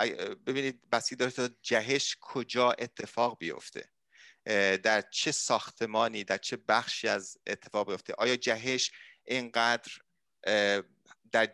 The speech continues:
هست، در بخشی، اه، از این اسپایک پروتئین ها اتفاق افتاده که ساختمانش رو به قدری، اه، تغییر داده که پاتن ها دیگه اونو نمیشناسن.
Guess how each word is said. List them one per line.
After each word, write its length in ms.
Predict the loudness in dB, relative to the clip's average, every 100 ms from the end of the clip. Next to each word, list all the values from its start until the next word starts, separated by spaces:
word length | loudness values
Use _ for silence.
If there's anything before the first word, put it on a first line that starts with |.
| -6
هست، 380 | -6 -2 -2 -2 _
در 200 | 0 0 -2 _ _
بخشی، 720 | 0 2 -2 -4 -4 -4 -6 -10 _ _ _ _ -4
اه، 400 | 2 4 2 0 -2 0
از 300 | 0 0 -8
این 280 | -6 -6 -6
اسپایک 380 | -4 0 0 0
پروتئین 480 | -4 -4 -4 -6
ها 360 | -4 -2 -2 -4
اتفاق 500 | -6 -8 -8 -4 -2
افتاده 420 | -4 -4 -6 -4 -8
که 340 | -2 0 0 -6 -20 -16
ساختمانش 800 | -2 -2 0 0 0 2 0 -2
رو 80 | 0
به 120 | 0
قدری، 600 | 2 -2 -2 -4 -4 -10 _ _ -4
اه، 300 | 0 2 0 -4 -12 0
تغییر 600 | 2 2 0 -2 -2 0
داده 600 | 2 2 2 0 0 -2 _ _
که 300 | 0 2 2 0
پاتن 400 | 0 2 -2 -2
ها 140 | -2
دیگه 160 | -2 -4
اونو 160 | -4
نمیشناسن. 680 | -2 -2 -2 -6 -8 -12